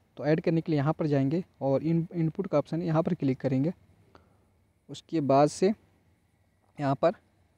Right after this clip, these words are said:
थ्री डॉट पे, लाइन पे क्लिक करके यहाँ पे आपके, अम, जो फ़ोन का ब्राउज़र है वहाँ पर आपको चले जाना है। वहाँ पर जाने के बाद से आपको नीचे आना है। नीचे आने के बाद से उस ब्राउज़र का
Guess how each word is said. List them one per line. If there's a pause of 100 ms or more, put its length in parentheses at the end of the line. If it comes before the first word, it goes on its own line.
(100)
थ्री
डॉट
पे,
लाइन
पे
क्लिक
करके
यहाँ
पे (840)
आपके,
अम,
जो (280)
फ़ोन
का (340)
ब्राउज़र
है
वहाँ
पर
आपको
चले
जाना
है। (540)
वहाँ
पर
जाने
के
बाद
से
आपको
नीचे
आना
है। (1120)
नीचे
आने
के
बाद
से
उस
ब्राउज़र
का